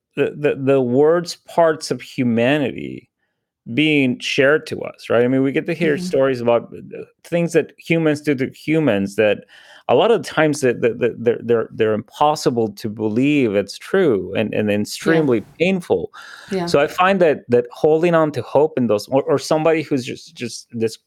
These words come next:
Speaker 1: chronic relapse phase, right? They do better for a couple of weeks and then they're back. I,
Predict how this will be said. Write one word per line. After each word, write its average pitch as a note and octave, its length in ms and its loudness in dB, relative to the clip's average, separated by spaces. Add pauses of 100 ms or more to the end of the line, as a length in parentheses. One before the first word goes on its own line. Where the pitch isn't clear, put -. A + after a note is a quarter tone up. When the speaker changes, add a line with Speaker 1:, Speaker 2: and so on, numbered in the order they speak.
(140)
Speaker 1:
chronic C3 520 0
relapse A#2+ 560 0
phase, A#2+ 540 -2
right? G#2+ 140 0
They G#2+ 100 2
do A2+ 240 -4
better B2 260 2
for B2+ 140 -4
a A#2+ 60 0
couple A#2+ 320 -2
of A#2 60 0
weeks B2 200 0
and A2+ 160 0
then A2+ 140 0
they're G#2 120 -2
back. G#2+ 460 0 (720)
I, A#2+ 160 2